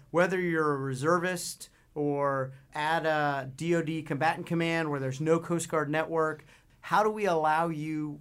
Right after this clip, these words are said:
with just your cac and, and a computer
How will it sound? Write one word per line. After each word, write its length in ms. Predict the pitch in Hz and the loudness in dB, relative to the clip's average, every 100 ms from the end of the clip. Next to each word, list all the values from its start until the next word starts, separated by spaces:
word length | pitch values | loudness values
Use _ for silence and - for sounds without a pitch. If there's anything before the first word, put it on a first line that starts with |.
| - | -14
with 380 | 127 120 135 135 | -14 -10 -10 -10
just 400 | 123 156 196 - | -6 -6 -6 -8
your 600 | 151 143 160 165 170 175 170 - _ _ _ _ _ _ _ - | -6 -2 0 0 0 -4 -8 -20 _ _ _ _ _ _ _ -6
cac 580 | 180 185 170 165 - - 151 | 0 2 2 0 -6 -16 -8
and, 420 | 147 143 135 135 | -4 -4 -4 -8
and 120 | 139 | -8
a 60 | 131 | -8
computer 720 | 147 143 143 226 185 156 143 | -6 -6 -6 -4 0 -2 -2